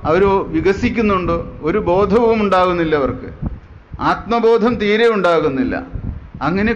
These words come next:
കുട്ടികളെ വളർത്താതിരിക്കാനാണ് മുമ്പ് കാലത്തൊക്കെ വളരെ നിഷ്ണാതരായ ആചാര്യന്മാരുണ്ടായിരുന്നു.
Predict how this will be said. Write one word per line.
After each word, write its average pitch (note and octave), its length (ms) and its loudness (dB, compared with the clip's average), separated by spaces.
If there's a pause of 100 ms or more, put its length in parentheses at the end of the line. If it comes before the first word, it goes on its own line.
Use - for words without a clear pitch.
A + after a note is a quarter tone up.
കുട്ടികളെ F#3+ 520 -2 (100)
വളർത്താതിരിക്കാനാണ് D3+ 1200 -2 (960)
മുമ്പ് G3 300 2
കാലത്തൊക്കെ E3+ 680 0 (1300)
വളരെ A3+ 340 2
നിഷ്ണാതരായ G3 920 0 (140)
ആചാര്യന്മാരുണ്ടായിരുന്നു. D#3 1200 0